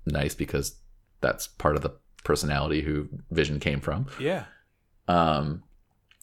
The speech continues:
Speaker 1: but they're working on a lot bigger things in the background when they're walking and talking. And, like, I kind of feel like they're making a Sentinel.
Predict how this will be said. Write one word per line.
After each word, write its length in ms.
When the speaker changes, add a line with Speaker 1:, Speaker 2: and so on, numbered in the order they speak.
Speaker 1:
but 160
they're 100
working 280
on 200
a 80
lot 460
bigger 280
things 560
in 80
the 60
background 600
when 140
they're 240
walking 400
and 100
talking. 460
And, 460
like, 320
I 140
kind 360
of 60
feel 140
like 140
they're 100
making 320
a 40
Sentinel. 600